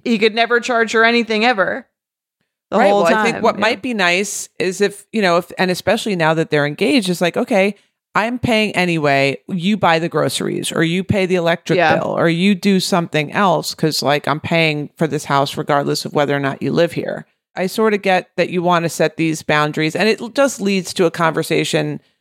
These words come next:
Speaker 2: a bigger conversation for another time about how necessary is it to share finances and pool your money when you're creating a life together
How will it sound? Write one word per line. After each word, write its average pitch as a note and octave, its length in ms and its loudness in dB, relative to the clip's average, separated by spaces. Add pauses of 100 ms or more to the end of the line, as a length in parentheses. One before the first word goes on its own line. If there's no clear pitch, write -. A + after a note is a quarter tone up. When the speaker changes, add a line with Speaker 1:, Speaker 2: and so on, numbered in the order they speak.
(140)
Speaker 2:
a - 60 -4
bigger E3+ 320 0
conversation D3+ 720 -2
for D#3 140 -2
another F#3+ 280 0
time D#3+ 360 -2
about D3 420 0 (380)
how G#3 180 0
necessary F3 720 0
is E3+ 260 -2
it C3 340 -2
to F3 160 0
share C#3 640 0 (400)
finances E3 680 0
and - 180 -12
pool E3+ 320 0
your D3 180 -2
money C#3 560 0
when D3 260 -2
you're C#3 200 0
creating D3 440 0
a C3+ 60 -4
life C3+ 300 0
together - 640 0